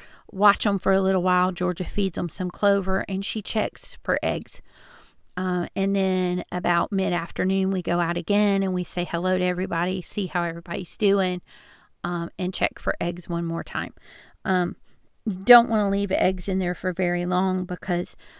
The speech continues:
they will step on them, they will peck them, and once they get a taste of those eggs, it's, it's kind of like a dog who's killed something. Um, they get a taste for it, and it's hard to train it out of 'em. And so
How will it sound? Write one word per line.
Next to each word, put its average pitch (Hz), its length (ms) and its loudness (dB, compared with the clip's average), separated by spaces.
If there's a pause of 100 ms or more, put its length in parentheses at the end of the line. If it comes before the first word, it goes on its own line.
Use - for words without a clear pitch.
(300)
they 185 260 0
will 175 160 -2
step - 420 4
on 208 180 10
them, 190 220 6
they 175 160 2
will 170 180 0
peck - 320 2
them, 180 340 0
and 180 180 -2
once 208 220 -2
they 247 140 0
get 208 140 2
a 185 80 4
taste - 400 0
of 185 80 2
those 175 320 2
eggs, 175 380 2 (760)
it's, - 280 0 (180)
it's - 180 0
kind 208 320 4
of 190 100 2
like 185 440 2 (880)
a 190 80 0
dog 180 360 8
who's 196 200 0
killed 196 280 0
something. 196 460 2 (540)
Um, 190 340 0 (640)
they 196 180 2
get 190 140 4
a 180 80 4
taste - 300 0
for 185 220 6
it, 180 140 2 (140)
and 185 100 2
it's 175 160 -2
hard 175 500 0
to - 120 -4
train 185 300 0
it 170 100 2
out 170 220 2
of 151 140 0
'em. 160 160 -4 (800)
And 185 200 -2
so 180 360 -2